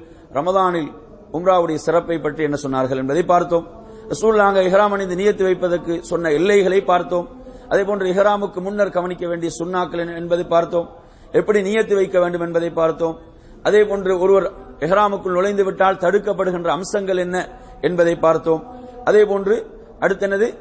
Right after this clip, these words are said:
தல்பியாவை சொல்லிக் கொண்டிருந்தல், தொடர்ச்சியாக சொல்லுதல். அவர், அதாவது, மஸ்ஜிதுல் ஹராமை அடைந்தவுடன், மஸ்ஜிதுல் ஹராம்,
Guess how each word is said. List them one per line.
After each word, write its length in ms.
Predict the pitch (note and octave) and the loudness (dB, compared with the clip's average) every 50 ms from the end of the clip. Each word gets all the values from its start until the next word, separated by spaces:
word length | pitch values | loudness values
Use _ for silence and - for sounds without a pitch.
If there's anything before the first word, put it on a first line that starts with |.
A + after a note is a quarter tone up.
| - - | -14 -8
தல்பியாவை 680 | - E3+ E3 E3 D#3+ E3+ E3+ E3 D#3+ E3 F3+ G#3+ A#3+ - - - | -4 -4 -4 -2 0 2 2 2 2 2 0 0 -2 -4 -10 -18
சொல்லிக் 340 | - - E3 E3 E3 D#3+ D#3+ | -12 -8 -6 -4 -4 -4 -6
கொண்டிருந்தல், 500 | D#3+ D#3 D3 C#3+ C#3 C3+ C3+ C#3+ D#3+ E3 - - - - - | -6 -4 -2 -2 -4 -2 -4 -4 -4 -6 -8 -16 -20 -12 -6
தொடர்ச்சியாக 540 | - D3+ D#3+ E3+ F3+ D3 D3 E3 D#3+ C#3+ C#3 | -2 -2 0 0 -2 -2 0 0 0 0 0
சொல்லுதல். 480 | C3+ - C3+ C#3 D3 D#3+ G3+ G#3+ - - - - - - - - - - - | -4 -4 -4 -4 0 0 0 0 -2 -6 -18 -20 -20 -20 -20 -20 -12 -4 2
அவர், 340 | - F#3 G3 F#3+ E3+ - - - - - - - - - - - | 4 4 4 4 2 0 -6 -14 -20 -20 -20 -20 -20 -18 -8 -2
அதாவது, 520 | - F3+ G3 G3 F#3+ F#3 E3+ E3 D#3 C#3+ - - - - - - - | 2 4 4 4 4 4 2 0 -4 -8 -10 -14 -20 -20 -20 -12 -8
மஸ்ஜிதுல் 420 | D3 F3 - - G#3+ F#3+ G3 F3+ D3+ | -8 -8 -6 -6 -4 -2 0 0 2
ஹராமை 380 | E3 F3 G3 A3 A3+ G#3+ G#3 G3 | 2 2 4 4 2 2 0 -4
அடைந்தவுடன், 680 | - D3+ E3+ F#3 F#3+ F#3 E3+ E3 D#3+ D#3+ D#3+ C#3 - - - - - - - - - | -4 -4 -2 -2 -2 -2 -2 -2 -2 -2 -4 -4 -6 -12 -18 -20 -20 -20 -20 -18 -14
மஸ்ஜிதுல் 340 | - D3 - E3+ F3 F3+ E3 | -14 -12 -8 -6 -4 -4 0
ஹராம், 320 | D#3 D#3 E3 G3 A3+ A#3 | 0 2 2 2 2 0